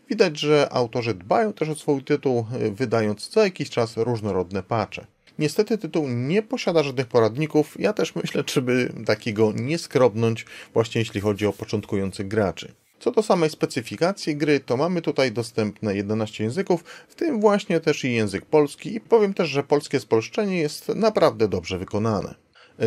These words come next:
Co do kart i emotikonek, to tych troszkę jest i możecie je właśnie zobaczyć na ekranie. Gra posiada także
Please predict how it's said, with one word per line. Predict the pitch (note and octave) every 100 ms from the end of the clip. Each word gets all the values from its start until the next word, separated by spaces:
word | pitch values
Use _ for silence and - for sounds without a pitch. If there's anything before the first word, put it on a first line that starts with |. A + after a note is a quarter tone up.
| G#2+
Co | - -
do | A2+
kart | - C#3 C#3+ -
i | - B2 -
emotikonek, | B2 A#2+ A#2 C3+ A#3+ A3 E3+ -
to | G3
tych | - E3+ -
troszkę | C#3+ C#3 - B2
jest | B2+ F3 E3+ - -
i | G3 G#3
możecie | D#3+ G2 A2 - A2
je | F#2 G2+
właśnie | E2 F2 F2+ - F#2+
zobaczyć | E2+ E2+ E2+ - F#2+
na | A2
ekranie. | G#2+ A#2 B2 E2+ - _ _ _ _ _ B2 A#2+
Gra | A#2 G#2 A#2+ C3+
posiada | - B2 B2
także | A#2 G#2+ G#2 G2+ G2+